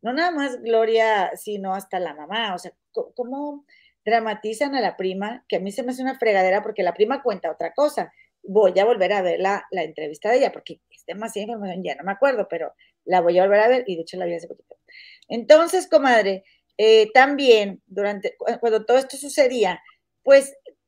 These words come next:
tocan el tema de que María Raquenel tiene algo que ver con un músico de la agrupación de Gloria.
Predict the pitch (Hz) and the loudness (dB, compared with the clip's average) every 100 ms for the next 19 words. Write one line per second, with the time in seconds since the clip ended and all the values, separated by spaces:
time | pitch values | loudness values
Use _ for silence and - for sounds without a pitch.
0 | _ - 277 285 302 311 302 311 302 254 | _ 0 2 2 0 -2 2 4 4 2
1 | 233 - 190 226 220 226 233 226 214 - | -4 -6 2 2 2 0 0 2 0 -6
2 | _ 220 226 226 226 226 254 254 277 262 | _ -12 -6 0 0 0 -4 -4 -4 -4
3 | 233 196 269 247 226 240 226 220 220 - | -6 -8 2 4 4 0 -2 -2 -2 -2
4 | 240 214 196 202 226 220 208 208 190 190 | 0 2 0 -2 -4 -4 -6 -8 -6 -8
5 | 196 208 208 202 220 208 233 247 247 185 | -10 -10 -10 -8 -10 -6 -2 -2 -4 -8
6 | 185 180 175 170 170 180 175 165 165 170 | -6 -6 -4 -4 -4 -6 -10 -10 -8 -8
7 | 175 165 151 123 | -8 -8 -12 -14